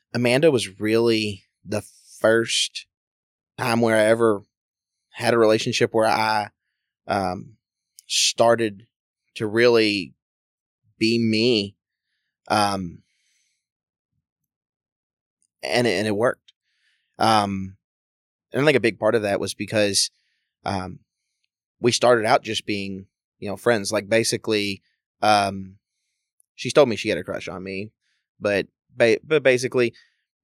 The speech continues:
James was like, "Hey, Matt, you should train Matt up to run the computer at church."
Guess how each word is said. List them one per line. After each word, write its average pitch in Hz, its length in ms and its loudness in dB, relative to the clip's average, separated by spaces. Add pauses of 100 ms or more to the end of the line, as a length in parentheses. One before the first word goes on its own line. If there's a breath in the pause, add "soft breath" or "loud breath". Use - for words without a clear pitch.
(140)
James 117 760 -2 (320)
was 113 240 -4
like, 110 340 0
"Hey, 120 380 0
Matt, 110 360 -4 (200)
you 120 160 -6
should 123 180 -6
train 117 280 -2
Matt 110 200 0
up 107 220 0
to 101 360 -4 (380)
run 107 180 0
the 104 80 -2
computer 101 580 -2 (640)
at 101 180 -2
church." - 460 -4